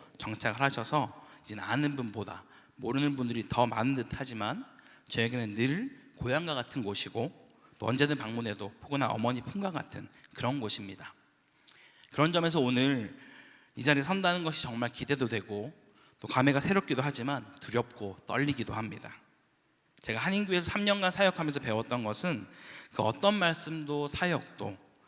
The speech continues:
모두의 입맛에 맞출 수 없기에 목회자는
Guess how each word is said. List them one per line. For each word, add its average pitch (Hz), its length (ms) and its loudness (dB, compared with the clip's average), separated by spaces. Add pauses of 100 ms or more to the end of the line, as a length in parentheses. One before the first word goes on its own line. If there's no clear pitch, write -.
(180)
모두의 139 300 2
입맛에 135 280 -2
맞출 110 280 -4
수 - 120 0
없기에 98 580 -6 (320)
목회자는 120 640 -2